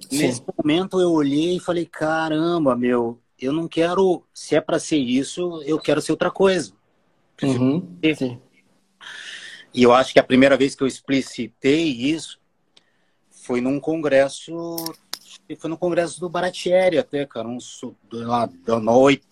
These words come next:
Speaker 1: oito anos atrás, dez anos atrás,
Speaker 2: Uhum.
Speaker 1: que eu, eu fui na contramão, assim, que eu comecei a criticar isso. Tipo,
Speaker 2: Sim.
Speaker 1: ironicamente, talvez.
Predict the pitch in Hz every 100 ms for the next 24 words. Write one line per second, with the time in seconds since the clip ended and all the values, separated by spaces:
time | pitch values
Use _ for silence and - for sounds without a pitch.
0 | - 127 147 127 113 - 117 127 110 127
1 | 123 123 110 107 120 127 127 123 - 139
2 | 127 135 160 175 - - _ _ _ _
3 | _ _ - 135 139 151 - 135 139 151
4 | 147 170 170 147 143 127 104 - 104 101
5 | - _ _ _ _ _ _ - - 120
6 | 110 - 131 - 131 - 147 - 139 135
7 | 110 101 - - - - _ _ _ _
8 | - - 139 127 143 180 180 151 113 131
9 | 139 117 - 107 87 117 120 101 -